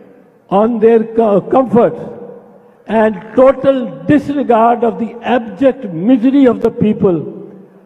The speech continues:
is nothing but obscene. As a nation, in a con-, in a continuing seven decades riot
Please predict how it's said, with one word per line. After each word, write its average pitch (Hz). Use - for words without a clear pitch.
is 190
nothing 240
but 220
obscene. 202
As 190
a 220
nation, 226
in 208
a 202
con-, 208
in 214
a 214
continuing 247
seven 262
decades 226
riot 180